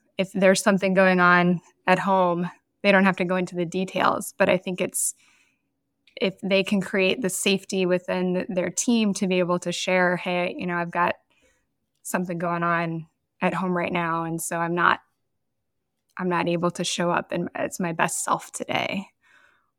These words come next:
Or being able to admit when they make mistakes, right? Or if they don't know. These are all moments of vulnerability that can help employees see, like, "Oh, this is a human being that's my leader,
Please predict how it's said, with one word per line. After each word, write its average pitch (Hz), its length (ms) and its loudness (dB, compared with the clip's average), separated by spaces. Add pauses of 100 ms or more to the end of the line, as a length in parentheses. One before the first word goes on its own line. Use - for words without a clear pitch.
Or 170 640 0 (1300)
being 214 180 8
able 202 220 8
to - 140 0
admit 190 360 4
when 196 180 4
they 185 280 6
make 185 240 4
mistakes, - 680 0 (640)
right? - 380 -4
Or 196 360 4
if 208 140 0
they 202 180 4
don't 220 240 2
know. 247 400 -2 (600)
These 214 160 4
are 220 100 8
all 202 120 8
moments 196 380 4
of 190 80 0
vulnerability 190 1000 2
that 180 240 0
can 190 160 0
help 185 380 -2 (480)
employees 196 600 0
see, 185 300 0
like, 180 260 -2
"Oh, 214 140 6
this 196 220 -2
is 247 120 -6
a 262 60 0
human 196 360 -2
being 196 380 0
that's - 240 -6
my 175 160 -4
leader, 269 560 -4